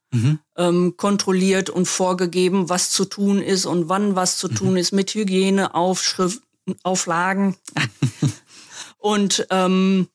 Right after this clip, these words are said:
Speaker 2: also ich konnte da ja auch nicht einfach so mit anfangen.
Speaker 1: Mhm.
Speaker 2: Da, also ich musste das beim Veterinäramt genauso beantragen und, ähm, anmelden als Gewerbe.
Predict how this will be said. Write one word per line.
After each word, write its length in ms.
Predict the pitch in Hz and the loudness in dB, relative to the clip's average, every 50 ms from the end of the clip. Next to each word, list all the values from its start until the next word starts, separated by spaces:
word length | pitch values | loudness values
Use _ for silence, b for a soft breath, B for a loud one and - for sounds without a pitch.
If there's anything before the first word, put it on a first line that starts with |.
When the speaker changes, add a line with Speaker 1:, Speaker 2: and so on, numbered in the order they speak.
| _ B B B B B B B B B | _ B B B B B B B B B
Speaker 2:
also 260 | - 180 190 196 185 | -4 -2 0 0 0
ich 320 | - - 214 - - - - 185 - | 0 0 0 -2 -2 -4 -8 -6 -2
konnte 260 | 233 226 220 208 202 | 0 0 0 0 0
da 180 | 180 190 180 | 0 0 0
ja 180 | 185 190 180 - | 2 0 0 0
auch 160 | 180 214 220 | 0 -2 0
nicht 260 | 226 208 170 - - | 0 0 0 -2 -2
einfach 280 | 160 170 175 - 175 165 | -4 -4 -2 -2 -2 -2
so 120 | - - 180 | 0 2 2
mit 240 | 180 175 170 - - | 2 2 0 -2 0
anfangen. 640 | 147 160 165 - - 220 220 240 233 240 247 247 B B B B | 0 0 0 0 0 0 0 2 2 2 2 0 B B B B
Speaker 1:
Mhm. 100 | 120 110 | -12 -6
Speaker 2:
Da, 180 | - 190 190 175 | -4 -2 0 0
also 200 | - 185 180 190 | 0 0 0 2
ich 200 | 190 190 185 - | 0 0 0 -2
musste 400 | 208 170 208 214 214 - - 202 | -2 0 2 2 2 2 0 0
das 220 | 170 180 180 - | 0 0 -2 -2
beim 260 | - 190 185 185 185 185 | -2 0 0 2 2 2
Veterinäramt 760 | 190 185 - - 185 190 185 185 190 185 160 190 190 175 - | 0 -2 -2 -2 0 2 2 2 2 0 0 0 -2 -2 0
genauso 520 | 185 180 180 175 185 208 226 220 226 220 | 0 0 2 2 2 2 0 0 0 0
beantragen 960 | 190 190 - 151 190 233 247 247 - - 233 233 240 247 254 247 247 247 240 | 0 -2 -2 -2 -2 -2 -2 -2 -2 -2 0 2 2 2 2 0 0 0 0
und, 640 | 208 - - 196 196 196 196 196 185 - - - - - | -2 -2 0 0 2 4 4 2 2 0 -2 -4 -4 -2
ähm, 500 | - 185 180 180 180 180 185 185 185 175 - | 0 0 2 2 4 4 2 2 2 0 0
anmelden 680 | - 202 233 247 233 233 226 226 226 226 233 240 240 | -2 -2 0 0 0 2 2 2 2 2 2 0 0
als 340 | 208 175 190 202 208 202 - - | 0 0 0 0 0 -2 -2 -2
Gewerbe. 600 | 208 190 190 196 196 196 208 208 214 208 208 | -2 0 0 0 2 2 2 2 2 0 0